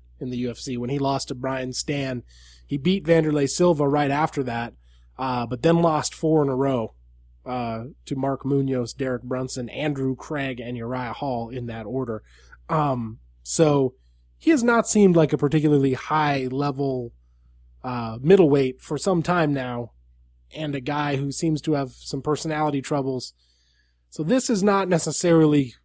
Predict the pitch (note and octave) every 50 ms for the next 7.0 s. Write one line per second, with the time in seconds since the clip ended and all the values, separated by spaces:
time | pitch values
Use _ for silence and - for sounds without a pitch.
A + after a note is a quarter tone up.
0 | _ _ - C#3+ C3 - D3 C3+ C#3 C#3 C3 - - - - D#3+ D3+ D#3+ E3 D3
1 | C3+ D3 D3 C#3 - - - D3+ C#3+ D3+ D3+ D3+ C#3+ C3+ - - D3 C#3 C3 B2
2 | - E3 D#3 D3+ D3 C#3 C3 B2+ B2+ C3 B2+ B2 B2 - - D3 C#3 C3 C3 B2+
3 | B2 - C3+ C3+ B2+ C#3+ B2 A#2 - - - _ - _ _ _ _ _ _ _
4 | _ _ _ _ _ - - F#3 E3+ - - - F3 D#3 C#3 C3 D3 D3+ C3+ C#3
5 | D3 C#3 C3 A#2+ - - D3 C#3+ C3+ - - D#3 C3+ A#2+ A#2 - - C#3 B2+ B2
6 | - - C3+ A2+ F2+ - - - - - - - - C3 B2+ A2+ A2 G2+ E2